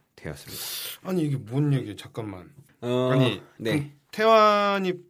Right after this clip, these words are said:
Speaker 2: 그러니까는 이 태환이 사건은
Speaker 1: 네.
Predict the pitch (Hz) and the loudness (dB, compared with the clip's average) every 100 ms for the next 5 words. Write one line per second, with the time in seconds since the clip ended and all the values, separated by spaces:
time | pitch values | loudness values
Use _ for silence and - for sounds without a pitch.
0 | _ 139 139 123 123 117 - 110 107 101 | _ -10 -4 -2 -2 -4 -6 -8 -6 -8
1 | 92 - _ _ _ _ _ _ _ _ | -10 -12 _ _ _ _ _ _ _ _
2 | - _ 175 202 202 165 139 104 92 95 | -10 _ 0 2 2 -2 -4 -6 -6 -8
3 | 90 76 98 92 | -10 -12 -10 -10